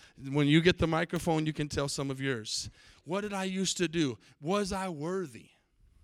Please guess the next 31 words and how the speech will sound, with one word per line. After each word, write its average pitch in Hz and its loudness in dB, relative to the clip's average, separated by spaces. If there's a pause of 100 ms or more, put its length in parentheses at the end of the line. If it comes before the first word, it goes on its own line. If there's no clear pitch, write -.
(680)
Was 185 2
I 233 2
worthy? 247 2
Was 175 -4
any 302 -2
of 240 -6
us 208 -4
in 202 -6
this 196 -6
place 175 -8
worthy 135 -6 (300)
of 123 -12
Jesus' 131 -10
love? 110 -14 (680)
No. 196 -18 (1000)
These 254 -2
are 269 0
things 226 -4
that 170 -8
we 190 -6
need, 208 -6
not 240 -4
just 233 -2
today, 165 -2 (200)
but 160 -6
we 175 2
need 214 -2
to 151 -4
remind 127 -2
ourselves 95 -12
of 107 -20